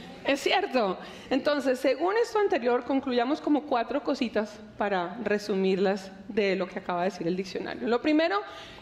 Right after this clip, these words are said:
dice, "No podemos hallar paz durante las dificultades". Eso lo dicen ellos. No se pueden hallar paz.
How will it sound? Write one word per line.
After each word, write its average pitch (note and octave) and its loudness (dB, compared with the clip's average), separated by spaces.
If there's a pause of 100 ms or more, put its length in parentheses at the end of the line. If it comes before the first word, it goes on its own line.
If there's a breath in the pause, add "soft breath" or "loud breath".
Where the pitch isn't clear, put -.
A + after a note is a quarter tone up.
(120 loud breath)
dice, C4+ 4
"No C#4 4
podemos E4 2
hallar A#3+ 0
paz F4+ 0 (100)
durante A3 2
las G3 2
dificultades". F#3 -2 (560)
Eso F#3 -6
lo G#3 2
dicen F#3 0
ellos. - -8
No F3+ 0
se E4 0
pueden C#4+ 0
hallar F#3 0
paz. - -12